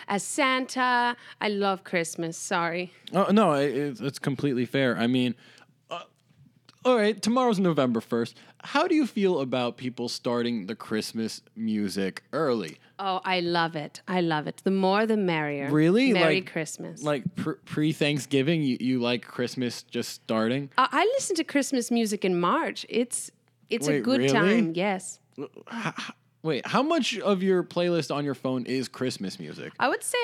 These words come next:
Speaker 1: about five hundred songs.
Speaker 2: There's five hundred Christmas songs?
Speaker 1: Yes. Many different albums, different people. Um, this artist I like, uh, Ingrid, just released an album. I'm listening. It's October thirty-first. I don't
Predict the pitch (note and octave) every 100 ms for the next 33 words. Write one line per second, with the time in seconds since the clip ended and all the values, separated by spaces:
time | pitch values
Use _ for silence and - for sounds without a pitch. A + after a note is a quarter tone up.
0 | G#4 C#4+ B3+ A3+ A3+ A3 - A#3+ A3+ G#3
1 | - F#3 A3+ G3 - _ _ _ _ _
2 | _ _ A2+ D3+ D#3+ - B2+ C#3 D3+ D3+
3 | B2 B2 A2+ D3+ C#3+ E3 F3 E3+ D#3+ G#3
4 | A#3+ - - - G3 G#3 B3+ B3+ A#3+ A3
5 | E3 E3 F#3+ A#3+ C4 C4+ C4+ - - -
6 | F#3 G#3 G#3+ G3+ - F#3+ F#3 - B3 C4
7 | C4+ - - - - G3+ G3 F#3+ F#3+ -
8 | - - G3+ G#3 - G3 F#3 - G3 -
9 | F3+ F3 F3 E3+ - - - E3+ E3 -
10 | F#3 F3+ G3 G#3+ A#3 A#3 G3 F3+ - F#3
11 | F3+ F3+ F#3 - E3 F3+ A#3+ C#4+ - F3
12 | D#3+ D#3+ - A#3 C#4 - F3+ - - E3
13 | - E3 D#3+ D#3+ D#3 D#3 D3+ E3 E3 B3
14 | E4+ - - - - F3 F#3+ A3+ B3+ -